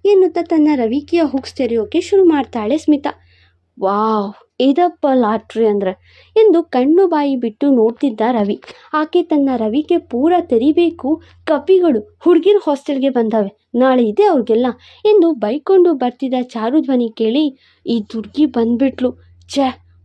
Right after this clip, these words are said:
ಒಳ್ಳೆ ಚಾನ್ಸ್ ಮಿಸ್ ಆಯ್ತು, ಇರ್ಲಿ, ಈ ಅವಕಾಶನ ಮತ್ತೆ ಮಿಸ್ ಮಾಡ್ಕೊಳ್ಳೋದಿಲ್ಲ" ಎಂದು ಓಡಿದ ರವಿ. ಹಾಗೆ ರೂಮಿಗೆ ಬರುವ ಚಾರು ಸ್ಮಿತಾನ ನೋಡಿ, "ಸ್ಮಿತಾ,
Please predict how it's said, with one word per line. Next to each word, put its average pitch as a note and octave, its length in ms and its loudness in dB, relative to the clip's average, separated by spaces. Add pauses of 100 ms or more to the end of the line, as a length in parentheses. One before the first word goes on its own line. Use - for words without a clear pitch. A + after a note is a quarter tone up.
ಒಳ್ಳೆ A#3 240 0
ಚಾನ್ಸ್ A3+ 420 -6
ಮಿಸ್ A3 200 -4
ಆಯ್ತು, G#3+ 320 -8 (220)
ಇರ್ಲಿ, G#3+ 640 -4
ಈ D4 280 2
ಅವಕಾಶನ A3 680 -4
ಮತ್ತೆ C4 500 -2
ಮಿಸ್ B3+ 300 0
ಮಾಡ್ಕೊಳ್ಳೋದಿಲ್ಲ" A3+ 680 0 (440)
ಎಂದು C#4 320 2
ಓಡಿದ B3 540 -2
ರವಿ. B3+ 320 -4 (400)
ಹಾಗೆ G4 440 2
ರೂಮಿಗೆ D#4+ 420 4
ಬರುವ A#3+ 300 -2
ಚಾರು A3 400 -6
ಸ್ಮಿತಾನ D4+ 500 0
ನೋಡಿ, B3+ 300 2
"ಸ್ಮಿತಾ, F#4 600 2